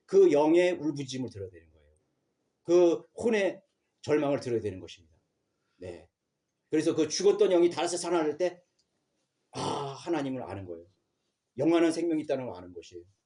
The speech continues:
그 슬픈 영들에게 우리는 복음을 전파해야 될, 여러분, 에반젤리스트입니다. 마라톤의 그 승전보를 전하는 여러분, 어떤 것을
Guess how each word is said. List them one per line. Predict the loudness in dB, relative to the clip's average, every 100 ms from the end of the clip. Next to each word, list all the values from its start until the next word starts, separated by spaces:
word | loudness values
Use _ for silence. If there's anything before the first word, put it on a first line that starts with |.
| _ -8
그 | -6
슬픈 | -6 -10 -10 -8 -8 -8 -12
영들에게 | -10 -8 -8 -10 -14 _ _ _ -12
우리는 | -8 -6 -6
복음을 | -6 -6 -8
전파해야 | -8 -16 -14 -14
될, | -14 -18 -20 _ _ -20
여러분, | -16 -16 -18 _ _ _ -4
에반젤리스트입니다. | -2 0 0 -2 -6 -12 -18 -20 _ _ _ _ _ _ _
마라톤의 | -4 -2 -2 -2 -2 -4 -20 _
그 | -4 -2 -4 -8 _ _ _ _ _ _
승전보를 | -6 0 0 0 -2
전하는 | -4 -6 -6 -8 -14 _ _ _
여러분, | -10 -8 -8 -8 -2
어떤 | -2 2 2 4
것을 | 4 2 0 -4